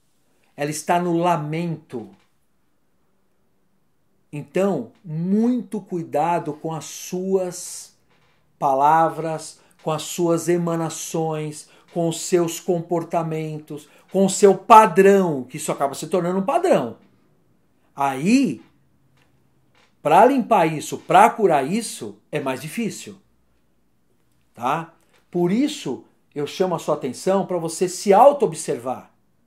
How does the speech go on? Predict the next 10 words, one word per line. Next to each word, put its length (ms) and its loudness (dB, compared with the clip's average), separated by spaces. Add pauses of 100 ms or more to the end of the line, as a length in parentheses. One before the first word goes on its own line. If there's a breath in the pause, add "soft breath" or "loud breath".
(680)
e 80 -12
ter 240 6
ferramentas 720 0
o 60 -4
tempo 260 2
todo. 340 4
Pô, 320 -2 (280 loud breath)
um 180 -6
livro 340 0
bom, 460 2